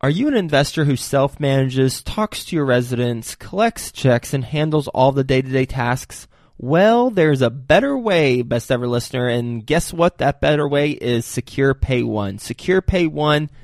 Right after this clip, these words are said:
the landlord helper, will have conversations over the phone with your residents whenever there's an issue,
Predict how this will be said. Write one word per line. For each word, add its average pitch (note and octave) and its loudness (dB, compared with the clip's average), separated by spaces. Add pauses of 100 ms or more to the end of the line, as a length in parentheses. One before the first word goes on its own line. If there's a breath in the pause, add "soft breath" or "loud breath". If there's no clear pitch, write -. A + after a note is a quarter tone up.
(140 soft breath)
the F3 4
landlord C3+ 2
helper, A2+ 0 (200)
will B2+ 0
have C3 -2
conversations D#3+ 0
over G#3+ 2
the G3+ 4
phone F3+ 4
with G3 2
your E3+ 0
residents D3+ 0
whenever D#3 0
there's C#3 0
an A#2+ -2
issue, A#2+ -2